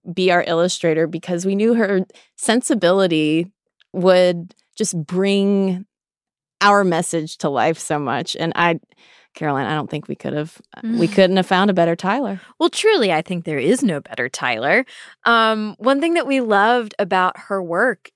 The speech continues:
Speaker 2: is that it's almost deceptively cute. It's so colorful. It's soft and rounded and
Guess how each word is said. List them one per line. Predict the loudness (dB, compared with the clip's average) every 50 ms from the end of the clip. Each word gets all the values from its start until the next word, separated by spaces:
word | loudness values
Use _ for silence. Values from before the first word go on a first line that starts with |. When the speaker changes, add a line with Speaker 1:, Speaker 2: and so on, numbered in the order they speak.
| _
Speaker 2:
is | -8 -6 -6 -6 -8 -6
that | -4 -2 0 2 2 2 0 -2 -4 -6 -10 -8 -8
it's | -6 -2 0
almost | 0 0 2 0 -2 -4 -4
deceptively | -4 -4 -2 -2 -2 -2 -2 0 -2 -2 0 -2 -2 -2 -2 -4 -8 _ _ _
cute. | -16 -12 -8 -4 -2 0 0 0 0
It's | -2 -4 -4
so | -4 -4 -4 -4
colorful. | -4 -6 -10 -10 -8 -8 -4 -2 0 0 0 0 -4 -8 -6 -6 -4 -4 -4 -4
It's | -2 -2 -2 -2 -4 -8 -8 -10 -16 -18 -18 -18 -20 -20 -18 -12
soft | -10 -4 0 4 4 6 6 6 4 2 -2 -4 -4
and | -4 -2 -2 -2 0 0
rounded | 2 2 2 2 2 0 0 0 0 2 2 2 0 0 -2
and | -4 -4 -2 0 0 2 2 0 -2 -4 -6 -8 -10 -10